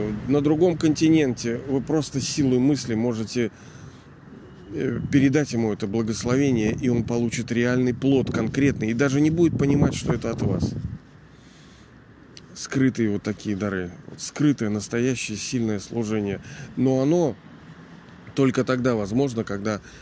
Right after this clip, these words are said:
душа станет чистой, через это она станет сильной, и через силу, получается, она, м,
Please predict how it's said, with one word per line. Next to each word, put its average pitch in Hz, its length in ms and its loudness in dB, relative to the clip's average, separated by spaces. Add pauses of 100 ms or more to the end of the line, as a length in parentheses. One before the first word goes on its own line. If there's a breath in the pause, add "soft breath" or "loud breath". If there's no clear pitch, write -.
(120)
душа 113 320 -4
станет 101 440 -6
чистой, - 400 -4
через 107 320 -4
это 104 200 -2
она 101 140 -6
станет 98 340 -6
сильной, 120 480 0 (720 loud breath)
и 95 160 -4
через 104 340 -4
силу, 131 320 -2
получается, 104 720 -6
она, 101 380 -4 (380)
м, 98 680 -10